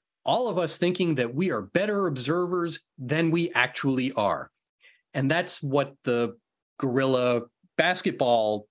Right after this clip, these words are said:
passing video is all about. It's to break through your sense of, you know, you're the Superman and everyone else actually is too. No, actually, we all have inattentional blindness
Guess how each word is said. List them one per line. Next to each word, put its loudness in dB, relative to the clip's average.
passing 0
video 0
is -4
all 0
about. -2
It's -6
to -4
break -2
through -2
your 2
sense -2
of, -2
you -4
know, -6
you're 0
the -4
Superman 2
and -8
everyone -2
else -2
actually 0
is -4
too. -4
No, -4
actually, -4
we -4
all 2
have 0
inattentional -2
blindness -2